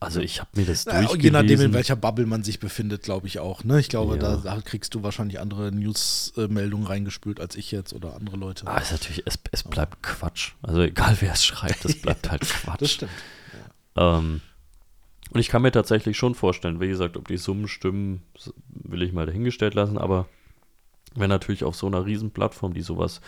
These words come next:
Speaker 1: anbietet, ohne großartige Restriktionen für jeden, dass da natürlich so eine Telco-Bill doch extrem nach oben getrieben werden kann,
Speaker 2: Mhm.
Speaker 1: kann ich mir voll und ganz vorstellen. Ich meine, es kann ja einfach getriggert werden.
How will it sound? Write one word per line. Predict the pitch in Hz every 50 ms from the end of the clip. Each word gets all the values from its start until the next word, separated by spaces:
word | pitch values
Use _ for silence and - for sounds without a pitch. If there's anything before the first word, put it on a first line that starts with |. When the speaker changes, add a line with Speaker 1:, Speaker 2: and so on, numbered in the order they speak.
| - - - - - -
Speaker 1:
anbietet, | - - 104 110 123 - 95 92 - - 101 101 - - - - _ _ _ _ _ _
ohne | - 95 92 92
großartige | 87 - 90 87 90 - 87 - - 90 85 85 85
Restriktionen | 85 - - - 92 85 - - - 80 82 87 85
für | - -
jeden, | 85 85 - 87 85 90 101 117 - - - - - - - - - -
dass | - 85 82 -
da | - 85 90
natürlich | 98 101 95 - - 95 98 95 -
so | - -
eine | 90 87 85 85 85 85 85 85 - - - - - - _ - _ - - - - - - - - -
Telco-Bill | - - 101 104 - - 107 85 - 90 87
doch | 85 87 85 85 - - - - -
extrem | - 87 85 - - - 95 95 110 117 110 98
nach | 92 82 -
oben | - - 90 85 85 85
getrieben | 82 - - - - 85 82 82 76
werden | - - 78 78 80
kann, | - - - 80 82
Speaker 2:
Mhm. | 92 95
Speaker 1:
kann | 92 85 85 78
ich | 76 78 80
mir | - 82
voll | - - - 87 101 110
und | 104 90 76
ganz | - 76 -
vorstellen. | - - - 78 80 - - - - -
Ich | - - -
meine, | 76 78
es | 82 -
kann | - - 87
ja | 90 85
einfach | 80 76 90 80 -
getriggert | - 78 - - 98 90 107 98 - - -
werden. | 78 - - 80 78